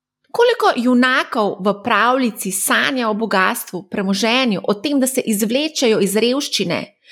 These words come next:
In kolikokrat se to dejansko v pravljici zgodi s pomočjo neke čarovnije, kot bi že v pravljicah otroke učili o obstoju loterije? Pomislite, koliko napačnih vrednot učimo otroke skozi te pravljice.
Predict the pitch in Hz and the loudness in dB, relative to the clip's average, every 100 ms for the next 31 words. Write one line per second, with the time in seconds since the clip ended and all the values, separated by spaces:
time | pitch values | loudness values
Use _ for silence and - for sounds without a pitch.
0 | - - - 240 233 370 381 370 320 262 | -20 -16 -2 0 2 4 4 2 0 -2
1 | - 247 302 240 208 220 294 - - 202 | -2 -2 0 2 2 0 -2 -2 -2 -2
2 | 202 233 208 247 269 - 214 185 196 214 | -2 -2 0 0 -2 -4 -4 0 0 2
3 | 262 - 185 175 180 240 214 - 240 - | 0 -2 -4 -4 -2 -2 -2 -2 -2 -2
4 | 190 190 277 294 170 - _ - - - | 0 2 4 4 0 -4 _ -20 -12 -2
5 | 466 453 349 277 277 330 311 311 240 220 | -2 0 0 0 -2 2 2 2 0 -6
6 | - 208 247 233 233 214 196 - 247 196 | -8 -4 0 2 0 -6 -8 -4 0 0
7 | 180 - - 233 208 185 180 185 208 196 | 0 -2 0 2 4 4 2 0 2 2
8 | 147 50 - _ _ - 240 311 415 - | 0 -4 -10 _ _ -2 0 4 2 2
9 | 277 220 - 339 339 - 214 214 208 - | 0 -2 0 0 2 2 0 2 0 0
10 | 220 - 196 190 - 208 190 220 262 226 | -8 -8 -10 -10 -6 -4 -2 2 2 2
11 | - 202 202 269 247 180 175 - 226 220 | -2 -8 -4 0 0 0 -2 0 2 2
12 | 185 - - 185 185 220 208 202 190 175 | -2 -8 -6 -6 -2 -2 0 0 0 0
13 | 120 - | -6 -12